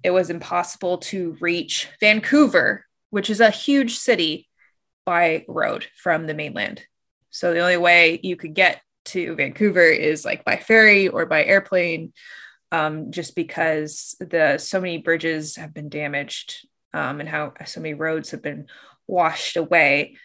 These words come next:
Um, thankfully, it doesn't seem like the death toll is too, too high. Um, there has been one death that I can find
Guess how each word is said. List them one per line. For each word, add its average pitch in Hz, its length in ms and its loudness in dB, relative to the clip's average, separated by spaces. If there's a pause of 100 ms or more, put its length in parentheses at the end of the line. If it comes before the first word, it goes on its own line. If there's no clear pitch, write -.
(280)
Um, 170 220 -2
thankfully, 226 400 6
it 208 80 4
doesn't 190 300 -10
seem 202 360 -2
like 170 260 -2
the 165 100 -2
death - 440 -2
toll 214 420 -2
is - 220 -4
too, - 220 -8
too 170 220 -8
high. 214 560 2 (500)
Um, 175 280 4
there 180 100 6
has 170 220 -4
been 170 280 -2
one 180 640 -2 (340)
death 180 380 2
that - 120 0
I 156 80 0
can - 180 -16
find 175 680 -4